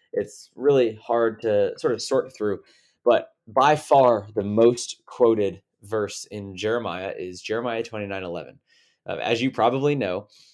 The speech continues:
it says, "For I know the plans I have for you, declares the Lord, plans for welfare and not for evil, to give you a future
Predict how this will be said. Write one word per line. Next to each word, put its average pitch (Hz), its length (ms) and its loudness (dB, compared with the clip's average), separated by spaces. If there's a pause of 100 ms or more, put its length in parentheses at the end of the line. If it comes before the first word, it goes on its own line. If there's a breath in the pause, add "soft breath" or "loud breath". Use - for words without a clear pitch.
(140 soft breath)
it 101 160 -8
says, 113 440 0 (260)
"For 120 160 2
I 131 80 4
know 127 220 4
the 170 100 2
plans 143 280 -2
I 131 80 2
have 107 300 -4
for 101 100 -8
you, 90 160 -6
declares 120 420 -4
the 131 100 -4
Lord, 76 340 -8 (120)
plans 110 240 -8
for 110 120 -4
welfare 127 520 -2
and 104 180 -10
not 104 240 -6
for - 80 -8
evil, 87 420 -12 (340)
to 120 100 -14
give 120 240 0
you 107 160 0
a 101 60 0
future 120 580 -8